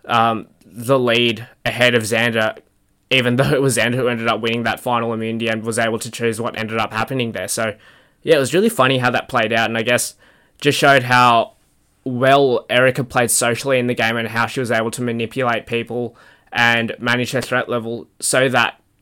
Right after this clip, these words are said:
she came across as someone so non-threatening that, um, people were willing to take her to the end, and she ended up coming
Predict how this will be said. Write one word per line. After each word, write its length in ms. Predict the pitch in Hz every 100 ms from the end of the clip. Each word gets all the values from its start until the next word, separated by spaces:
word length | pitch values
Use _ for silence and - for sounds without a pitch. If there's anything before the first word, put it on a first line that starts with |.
| -
she 200 | - 139
came 240 | - 127
across 280 | 127 139 131
as 80 | 127
someone 260 | 131 127 120
so 180 | 147
non-threatening 600 | 151 135 - 135 - 123 117
that, 260 | 113 - _ _ _ -
um, 480 | 110 113 110 101 - _ -
people 180 | 127 123
were 120 | 117
willing 180 | 117 113
to 120 | -
take 200 | 120 120
her 60 |
to 120 | - 120
the 180 | 113
end, 160 | 110 110
and 160 | 110 - - -
she 160 | - 139
ended 240 | 127 123
up 240 | 123 - - _ -
coming 260 | 143 143